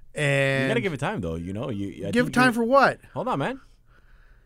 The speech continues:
Speaker 2: Pause.
Speaker 1: What has
Speaker 2: Pause.
Speaker 1: happened with the Dolphins organization since Steven Ross has owned it?
Speaker 2: Listen, you gotta give it time.
Speaker 1: No, no, no. I just, I
Speaker 2: You
Speaker 1: just
Speaker 2: got
Speaker 1: wanna know.
Speaker 2: Bri-, Brian Flores in there now. You gotta give
Speaker 1: Oh,
Speaker 2: it time. You gotta give
Speaker 1: hold
Speaker 2: the,
Speaker 1: on.
Speaker 2: you know, we got draft
Speaker 1: Wait a
Speaker 2: picks and stuff like
Speaker 1: second.
Speaker 2: that. But back to more important, uh, news.
Speaker 1: No, no.
Speaker 2: Alex,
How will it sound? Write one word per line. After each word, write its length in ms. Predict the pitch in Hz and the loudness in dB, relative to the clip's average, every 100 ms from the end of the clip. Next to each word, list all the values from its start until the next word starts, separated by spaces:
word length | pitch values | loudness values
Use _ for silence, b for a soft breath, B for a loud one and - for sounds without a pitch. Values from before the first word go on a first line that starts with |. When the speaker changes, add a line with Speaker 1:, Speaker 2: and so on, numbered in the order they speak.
| - | -14
Speaker 2:
Pause. 460 | - 220 220 90 - | 0 2 2 0 0
Speaker 1:
What 180 | 143 254 | 8 10
has 140 | 254 269 | 10 8
Speaker 2:
Pause. 80 | 196 | 8
Speaker 1:
happened 380 | 220 208 - 180 | 8 8 4 4
with 100 | 165 | 4
the 60 | |
Dolphins 380 | 147 180 202 180 | 6 6 6 6
organization 600 | 196 185 160 165 160 147 | 6 6 2 0 0 -2
since 240 | 123 135 | -2 -2
Steven 260 | - 170 151 | -2 -2 0
Ross 260 | 151 143 139 | 0 0 0
has 80 | 131 | -2
owned 160 | 113 | -2
it? 140 | 110 - _ _ _ - | -4 -10 _ _ _ -10
Speaker 2:
Listen, 280 | 123 135 87 | -8 -8 -8
you 60 | |
gotta 120 | 95 117 | -8 -8
give 160 | 123 | -8
it 40 | 131 | -6
time. 200 | 135 - | -6 4
Speaker 1:
No, 120 | 190 | 8
no, 100 | 247 | 10
no. 180 | 240 226 | 10 8
I 120 | 147 | 4
just, 280 | 131 143 - | 2 -2 -6
I 60 | 127 | -4
Speaker 2:
You 40 | |
Speaker 1:
just 80 | 120 | 0
Speaker 2:
got 80 | 117 123 | 2 2
Speaker 1:
wanna 60 | |
know. 360 | 165 214 127 110 | 2 2 2 0
Speaker 2:
Bri-, 20 | 95 | -4
Brian 200 | 113 123 | -4 -4
Flores 280 | 139 131 131 | -2 -2 -2
in 100 | 131 | -2
there 100 | 127 | -2
now. 300 | 123 127 147 - | -4 -6 -10 -16
You 120 | 87 | -2
gotta 240 | 139 160 | 2 4
give 80 | 160 | 4
Speaker 1:
Oh, 40 | |
Speaker 2:
it 60 | 131 | 2
time. 300 | 143 131 135 | 0 -2 -2
You 60 | 120 | -4
gotta 120 | 104 | -4
give 120 | 107 | -2
Speaker 1:
hold 180 | 120 185 | 4 4
Speaker 2:
the, 40 | 151 | 4
Speaker 1:
on. 80 | |
Speaker 2:
you 60 | 147 | 2
know, 120 | 110 | 0
we 80 | 107 | -2
got 140 | 110 120 | -6 -4
draft 240 | 135 123 | -4 2
Speaker 1:
Wait 60 | 147 | 4
a 40 | |
Speaker 2:
picks 80 | 139 | 4
and 120 | 127 | 0
stuff 100 | 127 | -2
like 60 | 120 | -4
Speaker 1:
second. 60 | 123 | -8
Speaker 2:
that. 100 | 120 b b b | -10 b b b
But 80 | 135 | 2
back 220 | 131 185 | 4 4
to 80 | 196 | 2
more 180 | 175 156 | 2 2
important, 420 | 131 143 120 104 | 2 0 0 -4
uh, 160 | 90 90 - | -8 -10 -10
news. 300 | 104 104 190 | -8 -6 -4
Speaker 1:
No, 160 | 185 175 | -2 2
no. 60 | |
Speaker 2:
Alex, 200 | 170 - | 2 0